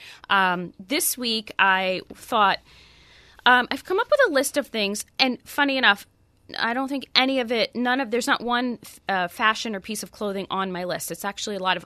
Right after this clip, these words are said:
other things. So I thought it's a good, good gift. And, and again, some of these could be, um, unisex. So I think, first of all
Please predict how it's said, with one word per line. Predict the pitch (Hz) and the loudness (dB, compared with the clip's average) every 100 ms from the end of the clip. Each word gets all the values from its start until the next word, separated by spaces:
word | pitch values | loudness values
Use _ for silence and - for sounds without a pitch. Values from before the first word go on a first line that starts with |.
| - | -2
other | 180 170 | -2 -4
things. | - - - | -10 -14 -12
So | - 180 160 - _ - | -8 -8 -8 -12 _ -16
I | 220 | -4
thought | 262 254 | -2 -2
it's | - | -6
a | 202 | -6
good, | 202 190 - | -4 -4 -6
good | 214 180 | -8 -6
gift. | 165 - | -8 -4
And, | 254 294 | -4 -2
and | 277 | -4
again, | 247 220 180 | -2 -2 -2
some | 226 | -6
of | 214 | -6
these | 196 190 | -8 -8
could | - 185 | -10 -10
be, | 175 165 160 160 | -8 -6 -6 -6
um, | 156 147 156 | -8 -8 -10
unisex. | 180 175 170 - - - - - - | -10 -8 -8 -10 -10 -14 -16 -18 -18
So | - 320 277 | -4 2 2
I | - 302 | 2 -2
think, | - 403 554 - _ | 0 -2 -2 -6 _
first | - 269 226 - | -4 0 0 -4
of | 180 | -6
all | 156 156 | -6 -6